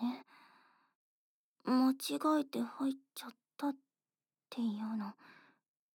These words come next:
なしだからね。こ、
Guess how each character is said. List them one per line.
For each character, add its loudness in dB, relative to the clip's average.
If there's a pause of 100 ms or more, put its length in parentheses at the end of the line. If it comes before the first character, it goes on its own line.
(420)
な 10
し 2
だ -2
か -10
ら -8
ね。 -2 (2000)
こ、 -6